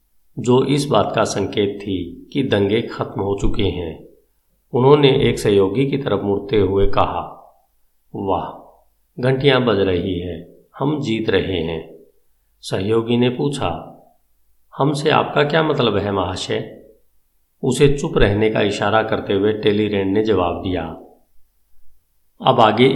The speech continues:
एक शब्द भी मत बोलना, मैं तुम्हें कल बताऊंगा कि हम का क्या मतलब है।" वे अच्छी तरह जानते थे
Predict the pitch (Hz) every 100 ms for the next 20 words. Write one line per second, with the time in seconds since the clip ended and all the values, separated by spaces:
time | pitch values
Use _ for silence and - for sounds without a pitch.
0 | 131 139 - 117 101 101 110 135 117 117
1 | 117 98 92 85 80 - - _ _ 135
2 | 127 123 110 107 - 127 117 98 90 90
3 | 87 90 - - _ - 170 107 117 120
4 | 110 110 110 117 98 92 104 92 87 85
5 | 80 - - _ _ _ _ _ 123 110
6 | 98 - - 104 101 98 95 90 90 107
7 | - 98